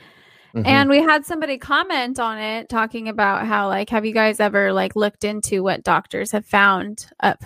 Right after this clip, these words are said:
Speaker 2: people's asses?"
Speaker 1: Mm-hmm. <laughs>
Speaker 2: And, um, I was like, "I haven't actually, like, surprisingly, you know, like, what the fuck?" And, like, I was looking it up and I came to this article on HuffPost,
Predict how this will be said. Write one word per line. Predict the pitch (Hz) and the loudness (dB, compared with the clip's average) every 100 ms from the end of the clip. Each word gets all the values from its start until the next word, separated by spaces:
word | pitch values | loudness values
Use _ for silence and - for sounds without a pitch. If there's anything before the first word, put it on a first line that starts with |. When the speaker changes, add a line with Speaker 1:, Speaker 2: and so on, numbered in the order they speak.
| - | -6
Speaker 2:
people's | 220 - 190 - | -4 -2 -2 2
asses?" | 190 208 180 - - - _ _ _ _ 110 | 0 0 -8 -8 -12 -18 _ _ _ _ -4
Speaker 1:
Mm-hmm. | 101 95 98 - | -2 -2 -4 -6
<laughs> | - | -2
Speaker 2:
And, | 247 226 220 214 214 220 220 - - - | 0 2 2 0 -2 -8 -8 -10 -14 -10
um, | 226 226 214 202 185 214 208 226 | 0 2 2 0 -4 -8 -14 -16
I | - | -12
was | 220 | -6
like, | 233 226 - _ _ _ _ - | -6 -6 -20 _ _ _ _ -2
"I | 226 | -2
haven't | 208 208 320 277 196 180 | 2 4 4 4 -2 -6
actually, | - 208 - 208 196 180 190 | -2 -2 -4 -10 -8 -6 -6
like, | 214 196 | -6 -8
surprisingly, | - 233 254 247 254 196 185 196 | -2 2 4 4 0 -8 -10 -8
you | 240 220 | -4 -4
know, | 214 208 254 | -2 -2 0
like, | 226 208 | -2 0
what | 214 | -2
the | 214 | -2
fuck?" | - 269 214 - | 2 4 2 -2
And, | 202 | -6
like, | 196 196 - | -6 -6 -2
I | 208 | -2
was | 214 | -2
looking | 208 220 220 202 | -6 -6 -8 -6
it | 196 | 2
up | 277 226 - - - - - - | 6 6 4 -6 -20 -20 -16 2
and | 220 | 4
I | 220 | 4
came | - 269 277 277 | 6 6 6 6
to | 277 | 6
this | 233 220 - | 8 6 4
article | 226 277 349 247 | 4 6 4 6
on | 208 202 202 208 202 | 8 8 6 6 4
HuffPost, | 208 226 254 - - 233 202 202 226 - - | 4 4 4 2 2 4 6 4 0 -6 -16